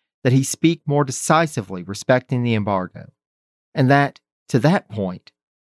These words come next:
Jefferson had not reported any issues with his mouth or jaw. As noted by Jefferson biographer John Bowles, quote,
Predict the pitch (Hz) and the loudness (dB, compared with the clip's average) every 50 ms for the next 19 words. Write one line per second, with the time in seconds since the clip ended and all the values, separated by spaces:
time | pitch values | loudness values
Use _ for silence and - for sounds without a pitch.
0 | _ - - - 151 160 - 180 165 - - 165 147 143 _ - 156 139 131 - | _ -4 0 2 2 2 0 -4 -8 -6 -4 -4 -4 -4 _ -6 -8 -6 -4 -2
1 | 139 151 170 190 - - 190 - - - 113 110 110 110 - _ _ - 208 233 | 0 2 2 2 0 -2 -8 -8 0 0 2 2 2 0 -2 _ _ -2 0 2
2 | 247 226 147 107 95 90 92 - - 98 92 87 87 87 - - _ _ - 127 | 4 4 4 2 2 -2 -6 -8 -8 -6 -8 -8 -8 -10 -12 -14 _ _ -6 -4
3 | 120 131 131 120 - 120 110 101 95 98 101 _ _ _ _ - 104 104 101 98 | -2 -2 -2 -2 0 0 2 2 2 0 -2 _ _ _ _ 0 2 2 2 2
4 | - - 113 123 117 87 - _ _ _ _ _ _ _ _ _ _ _ _ _ | 4 4 2 2 2 -2 -8 _ _ _ _ _ _ _ _ _ _ _ _ _
5 | _ _ _ _ _ _ _ - 143 160 180 170 180 170 156 151 - 131 123 113 | _ _ _ _ _ _ _ 2 2 2 2 2 0 0 0 0 0 -2 -4 0
6 | - 143 156 156 - - 170 151 147 120 107 110 110 113 - 120 110 101 - 123 | 0 -2 -2 -2 -2 -4 -2 0 2 2 2 2 0 -2 -2 -4 -4 0 2 2
7 | 131 135 135 123 113 90 85 82 85 - - _ - 147 139 143 143 - | 2 2 0 -2 -4 -4 -6 -8 -12 -16 -16 _ 0 2 2 2 2 -2